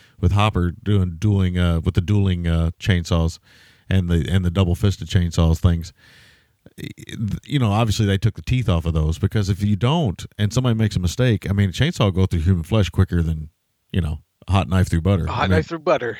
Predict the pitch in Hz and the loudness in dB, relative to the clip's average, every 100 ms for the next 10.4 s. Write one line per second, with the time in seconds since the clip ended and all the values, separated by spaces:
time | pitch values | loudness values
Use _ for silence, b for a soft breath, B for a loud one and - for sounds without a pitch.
0 | - 98 - b b b b b b b | -2 -2 -2 b b b b b b b
1 | 104 117 92 95 104 92 98 85 - - | 0 0 0 0 -2 0 0 0 -4 -10
2 | - 98 117 165 147 139 - 107 110 117 | -4 -2 0 2 2 2 0 0 2 2
3 | 113 117 110 147 - - _ b b b | -2 -2 -4 -4 -4 -10 _ b b b
4 | b b 98 95 92 85 95 104 107 107 | b b 0 2 2 2 0 0 0 0
5 | 110 110 131 - 101 95 95 95 95 92 | 0 0 -2 -4 -2 0 2 2 2 0
6 | - _ - 92 - 110 - 123 104 87 | -2 _ -4 -4 -2 -4 -2 -2 -2 -2
7 | 101 110 113 139 117 90 78 87 110 127 | 0 0 0 -2 -2 -2 0 0 0 -2
8 | 110 101 90 87 - _ - - 104 107 | 0 0 2 -2 -4 _ -2 0 0 2
9 | 143 123 80 82 - 95 87 - 85 - | 0 -2 -2 -6 0 0 2 0 -2 -4
10 | - 107 - | -2 -2 -2